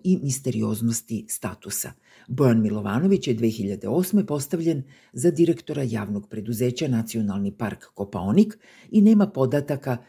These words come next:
da je u međuvremenu on ili bilo ko drugi postavljen ili smenjivan bilo za direktora ili za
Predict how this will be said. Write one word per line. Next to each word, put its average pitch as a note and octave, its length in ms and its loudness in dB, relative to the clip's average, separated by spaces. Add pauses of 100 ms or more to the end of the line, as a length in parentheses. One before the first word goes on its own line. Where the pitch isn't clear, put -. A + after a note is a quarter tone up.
(180)
da A2+ 120 -8
je A#2 120 2
u A#2 60 4
međuvremenu A#2 720 2
on F#3+ 240 6
ili C#3 180 2
bilo A2+ 240 2
ko A#2 180 -4
drugi C3 320 -6
postavljen F#3 640 2 (240)
ili G3+ 220 2
smenjivan C#3 640 0 (280)
bilo B2+ 300 2
za G#2 140 -6
direktora D#3+ 760 0
ili C3 240 -2
za A#2 280 -4